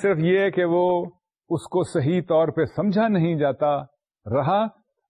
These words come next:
بلکہ it is clouded in myths. اس کے ارد گرد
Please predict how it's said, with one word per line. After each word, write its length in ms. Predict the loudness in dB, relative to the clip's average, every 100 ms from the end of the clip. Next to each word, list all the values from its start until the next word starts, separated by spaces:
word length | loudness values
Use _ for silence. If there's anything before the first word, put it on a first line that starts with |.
| -6
بلکہ 520 | -2 -2 0 0 2 0 -6 _ -4
it 100 | -2
is 120 | -2 -4 -2
clouded 480 | 0 2 0 0 0
in 120 | 2
myths. 300 | 0 -4 -12 -4
اس 180 | -4
کے 180 | -2 -4 0 0
ارد 240 | 0 -2 0
گرد 300 | 0 0